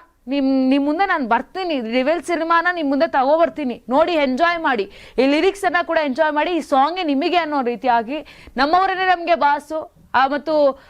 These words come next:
ಅವ್ರು ಬದುಕುವಂಥದ್ದೂನು ಫ್ಯಾನ್ಸ್‌ಗೋಸ್ಕರ ಅಂತಾನೆ ಕೂಡ ಆ ಒಂದು ಲೈನ್ ಅಲ್ಲಿ ಹೇಳಿರುವಂಥದ್ದು. ಮತ್ತು ಅವರ ಫೇಮಸ್ ಮೂವಿ ದಾಸ, "ಕಾಸ ಆದ್ರೆ ದಾಸ ನಾನು" ಅಂತ ಹೇಳ್ಕೊಂಡಿರುವಂಥದ್ದು.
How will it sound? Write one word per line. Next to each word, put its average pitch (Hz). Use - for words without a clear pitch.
ಅವ್ರು 269
ಬದುಕುವಂಥದ್ದೂನು 359
ಫ್ಯಾನ್ಸ್‌ಗೋಸ್ಕರ 311
ಅಂತಾನೆ 294
ಕೂಡ 294
ಆ 247
ಒಂದು 262
ಲೈನ್ 269
ಅಲ್ಲಿ 302
ಹೇಳಿರುವಂಥದ್ದು. 262
ಮತ್ತು 285
ಅವರ 262
ಫೇಮಸ್ 403
ಮೂವಿ 311
ದಾಸ, 269
"ಕಾಸ 302
ಆದ್ರೆ 302
ದಾಸ 269
ನಾನು" 277
ಅಂತ 262
ಹೇಳ್ಕೊಂಡಿರುವಂಥದ್ದು. 233